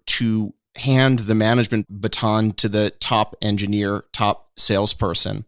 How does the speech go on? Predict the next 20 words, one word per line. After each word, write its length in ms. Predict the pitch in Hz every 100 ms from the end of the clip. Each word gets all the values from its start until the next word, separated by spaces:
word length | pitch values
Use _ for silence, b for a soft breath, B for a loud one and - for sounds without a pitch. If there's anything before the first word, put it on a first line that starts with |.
| -
I 120 | 156
also 200 | 233 277
think 180 | 180 147
intuitively 880 | 123 - - 202 220 160 113 113 110
as, 220 | 101 - -
as 240 | 113 -
humans, 340 | 233 220 143 123
we 80 |
have 240 | 123 147 147
this 240 | 135 -
feeling 600 | - 135 147 143 131 113
that 340 | 113 110 107 104 -
we 160 | 127
want 500 | 117 117 127 - - -
the 100 | 127
direct 440 | 123 120 143 -
report 500 | 135 - 131 131 - -
needs 380 | 120 135 143 -
to 180 | 131 120
admire 1040 | 104 107 107 113 127 123 110 98 90